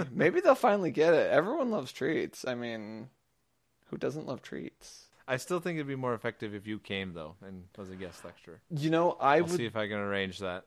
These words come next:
Speaker 2: I would love
Speaker 1: <laughs>
Speaker 2: that. I would love that. I would prepare as much as possible for that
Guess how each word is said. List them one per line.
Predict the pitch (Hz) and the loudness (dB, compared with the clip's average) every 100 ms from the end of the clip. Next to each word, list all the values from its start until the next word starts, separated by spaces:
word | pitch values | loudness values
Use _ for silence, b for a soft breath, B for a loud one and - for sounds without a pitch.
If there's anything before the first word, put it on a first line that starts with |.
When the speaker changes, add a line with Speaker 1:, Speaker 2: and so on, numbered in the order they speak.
| - | 2
Speaker 2:
I | 143 | 2
would | 151 147 | 2 -4
love | 127 120 110 - | -4 0 0 0
Speaker 1:
<laughs> | |
Speaker 2:
that. | 107 80 - | 0 0 2
I | 135 151 170 | 6 8 6
would | 160 139 151 151 139 131 - | 2 0 2 2 -2 -8 -8
love | 139 160 117 113 101 | 0 4 4 2 0
that. | 85 78 67 - | 0 0 -2 0
I | 135 | 4
would | 143 139 | 4 2
prepare | - 120 123 120 113 104 - | -6 -4 0 2 2 0 -2
as | 127 123 | -4 -4
much | 110 107 | -6 -6
as | 113 | -8
possible | - 101 104 - - 92 73 62 _ | -4 -2 -2 -8 -8 -6 -6 -10 _
for | - 98 | -6 -4
that | 104 98 92 | -2 -2 -2